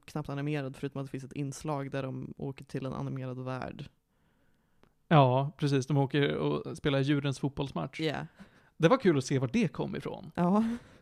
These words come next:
Speaker 2: För det är så här, jag har sett det här på så många ställen, men jag har ingen aning om vilken film det är. Nej, men titta där, Bedknobs and Broomsticks.
Speaker 1: Ja, nu har vi lärt oss det.
Speaker 2: Och det är också ett klipp på typ sex minuter. Det är jätte-,
Speaker 1: Ja.
Speaker 2: det, i filmen så är det ju långt,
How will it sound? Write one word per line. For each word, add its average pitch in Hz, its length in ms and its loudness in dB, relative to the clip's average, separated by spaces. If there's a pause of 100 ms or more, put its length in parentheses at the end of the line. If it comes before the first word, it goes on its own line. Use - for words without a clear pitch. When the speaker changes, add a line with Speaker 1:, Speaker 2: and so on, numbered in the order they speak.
(160)
Speaker 2:
För 151 100 -2
det 196 140 2
är 160 80 2
så 139 80 -4
här, 135 140 -2
jag 156 280 -2
har 160 140 2
sett - 380 -4
det 143 60 -4
här - 240 -6
på - 160 -6
så 233 220 -4
många 135 240 2
ställen, 135 220 -4
men 135 120 -8
jag 135 80 -2
har 143 60 -2
ingen 147 160 -4
aning 165 260 -2
om 180 40 -6
vilken 151 180 -8
film 165 240 -2
det 139 80 -4
är. - 120 -6
Nej, 247 120 -2
men 269 80 0
titta 285 180 -2
där, - 340 -2
Bedknobs - 360 -4
and 208 100 2
Broomsticks. 180 400 4
Speaker 1:
Ja, 214 180 8
nu 226 80 8
har 254 120 10
vi 247 60 8
lärt 214 180 6
oss 190 120 2
det. 147 180 0 (460)
Speaker 2:
Och 165 100 2
det 151 60 10
är 160 40 10
också 190 180 2
ett - 80 -14
klipp - 300 0
på 156 100 2
typ 131 220 0
sex - 420 -2
minuter. 156 500 4
Det 165 80 -2
är 165 40 -2
jätte-, 147 640 0 (180)
Speaker 1:
Ja. 165 60 -2 (520)
Speaker 2:
det, - 160 -14 (240)
i 151 140 -6
filmen 185 400 6
så 139 100 0
är 135 60 4
det 127 60 2
ju 127 60 0
långt, 160 360 -4